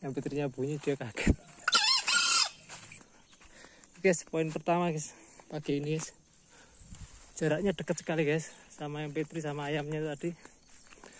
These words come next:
Kayaknya sekitar sepuluh sampai dua belas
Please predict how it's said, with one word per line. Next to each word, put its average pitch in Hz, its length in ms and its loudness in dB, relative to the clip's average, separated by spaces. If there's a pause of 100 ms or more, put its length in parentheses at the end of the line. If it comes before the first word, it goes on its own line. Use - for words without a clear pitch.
(1300)
Kayaknya 165 380 -6
sekitar 156 480 -4
sepuluh 170 420 0
sampai 151 640 -2
dua 139 220 -2
belas 151 340 -2